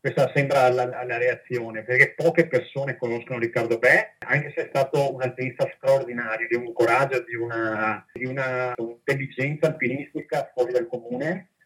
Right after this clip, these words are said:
Lui nella parte finale della sua vita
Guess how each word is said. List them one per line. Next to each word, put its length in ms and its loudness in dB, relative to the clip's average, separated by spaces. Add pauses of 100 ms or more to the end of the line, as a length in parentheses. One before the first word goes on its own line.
Lui 600 0
nella 880 2
parte 340 0
finale 440 -2
della 220 2
sua 360 4
vita 600 0